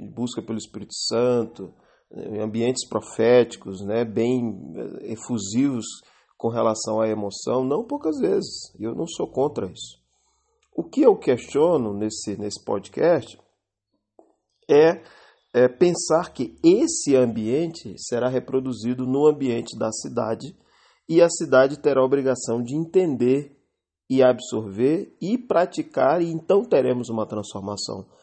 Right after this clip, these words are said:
é, municipal. Eu acho isso muito infantil. Já pensei assim, quando eu era bem mais jovem,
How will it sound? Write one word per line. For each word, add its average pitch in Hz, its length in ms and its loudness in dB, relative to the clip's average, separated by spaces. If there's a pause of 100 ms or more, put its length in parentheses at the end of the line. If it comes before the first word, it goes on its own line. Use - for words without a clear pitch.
(500)
é, 98 540 -8
municipal. - 840 -4 (440)
Eu 147 180 4
acho 139 300 2
isso 143 220 -6
muito 139 380 -6
infantil. 143 800 -4 (720)
Já 110 260 -4
pensei 147 540 -4
assim, - 340 -10 (720)
quando 104 240 -10
eu 110 80 -6
era 123 200 -2
bem 107 180 -4
mais 123 240 -2
jovem, 104 440 -2